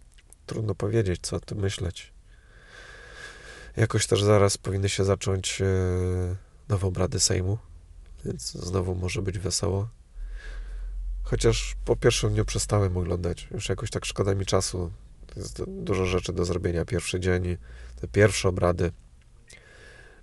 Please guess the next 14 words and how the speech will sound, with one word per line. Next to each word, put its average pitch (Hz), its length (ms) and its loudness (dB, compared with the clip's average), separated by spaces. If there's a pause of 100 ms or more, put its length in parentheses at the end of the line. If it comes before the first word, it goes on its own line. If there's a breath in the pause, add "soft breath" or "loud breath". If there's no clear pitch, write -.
wy-, 90 300 0
wybór 95 420 -2
Hołowni 95 440 2
na 87 100 2
marszałka, 87 480 0
to - 100 -4
jeszcze - 180 -6
oglądałem, 85 500 0
potem - 260 -4
sobie - 240 -4
darowałem. 85 600 0 (1900 loud breath)
Jakieś 101 420 2
skróty 95 520 0 (100)
jedynie. 90 480 0